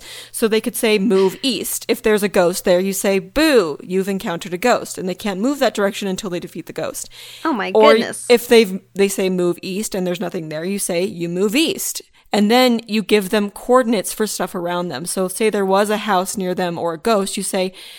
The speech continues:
Speaker 1: "There is one house in your vicinity and one ghost in your vicinity." They don't know where that is. They are just guessing.
Speaker 2: Oh.
Speaker 1: It's kind of like, um, what's that Minecraft? Not Minecraft. What is it? Minesweeper.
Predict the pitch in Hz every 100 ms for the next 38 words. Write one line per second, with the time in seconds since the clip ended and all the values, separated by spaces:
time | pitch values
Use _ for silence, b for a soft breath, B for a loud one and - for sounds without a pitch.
0 | B _ 240 226 220 196 190 196 196 214
1 | - - - - - 233 202 - 214 196
2 | 185 190 190 180 185 196 185 180 170 175
3 | 226 233 - 175 151 - - 127 139 -
4 | B B B _ 226 254 262 233 226 202
5 | 196 208 180 175 202 202 202 175 208 220
6 | 185 147 165 190 b b 175 190 202 240
7 | 240 220 190 180 180 190 311 349 269 269
8 | 233 214 190 180 165 - 285 - 320 180
9 | 185 226 - 240 - - 220 254 - -
10 | - - - 233 233 - - 226 B B
11 | - 370 233 240 220 - 175 - -